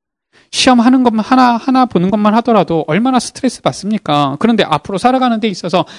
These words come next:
내 힘으로 내 인생 살아가려면 얼마나 힘들겠어요? 그런데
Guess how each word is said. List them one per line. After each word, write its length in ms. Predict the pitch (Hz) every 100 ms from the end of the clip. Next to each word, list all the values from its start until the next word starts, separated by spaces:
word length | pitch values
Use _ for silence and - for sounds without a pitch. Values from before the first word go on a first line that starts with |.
| -
내 240 | - 170 208
힘으로 400 | - 262 247 233
내 160 | 165
인생 260 | 170 151 175
살아가려면 460 | 170 220 214 160 147
얼마나 320 | 127 156 220
힘들겠어요? 460 | 226 226 185 160 -
그런데 380 | 269 180 156